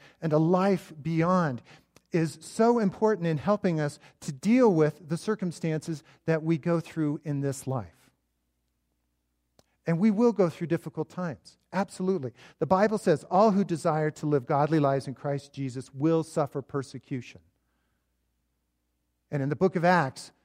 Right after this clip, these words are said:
the two disciples were walking along the road, and they said, "It is with much persecution and much tribulation that we must enter into the kingdom of God." Jesus said, "In this world you will have tribulation,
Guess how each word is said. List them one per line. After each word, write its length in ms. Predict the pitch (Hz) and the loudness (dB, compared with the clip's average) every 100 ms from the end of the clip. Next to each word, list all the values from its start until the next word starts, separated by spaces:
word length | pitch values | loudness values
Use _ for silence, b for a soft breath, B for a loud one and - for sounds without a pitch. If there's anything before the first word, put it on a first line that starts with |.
| _ | _
the 80 | 139 | -10
two 200 | - 180 | -2 0
disciples 560 | 156 175 156 165 147 | 0 0 0 0 -4
were 100 | 147 | -4
walking 380 | 147 147 151 151 | 0 2 0 -2
along 260 | 139 139 143 | -2 -2 -4
the 80 | 131 | -4
road, 380 | 147 151 143 b b b | -2 -2 -4 b b b
and 100 | 139 | -8
they 100 | 135 | -6
said, 280 | - 165 147 | -2 -2 0
"It 100 | 165 | -4
is 140 | 151 123 | -6 -4
with 240 | 151 - | -6 -6
much 600 | 147 156 175 196 202 - | -4 0 2 2 0 -10
persecution 920 | - 185 - 160 - 165 156 - 95 85 _ _ _ _ _ _ - | -8 -8 -6 -12 -10 -10 -10 -12 -18 -20 _ _ _ _ _ _ -8
and 120 | 131 | -4
much 300 | 156 165 - | -4 -4 -8
tribulation 840 | - 147 143 131 131 127 - 98 | -6 -4 -2 0 0 -2 -8 -16
that 160 | 104 113 | -14 -10
we 100 | 135 | -8
must 300 | 127 120 - | -6 -8 -10
enter 240 | 131 117 127 | -14 -12 -10
into 200 | 117 - | -12 -14
the 80 | 117 | -18
kingdom 340 | - 120 113 | -12 -12 -10
of 140 | 107 - | -14 -16
God." 180 | 104 95 _ _ _ _ _ _ _ _ _ _ | -18 -20 _ _ _ _ _ _ _ _ _ _
Jesus 380 | 165 202 190 156 | -2 0 0 -2
said, 380 | - 135 120 107 _ _ _ | -2 -2 -4 -10 _ _ _
"In 200 | 196 208 | 4 6
this 240 | 196 190 - | 6 4 0
world 320 | 180 170 131 | 2 2 0
you 140 | 165 | -4
will 240 | 160 175 170 | 0 4 4
have 200 | 147 135 | 2 -4
tribulation, 800 | - 151 127 131 135 135 - | -6 -8 -4 -2 -2 -4 -8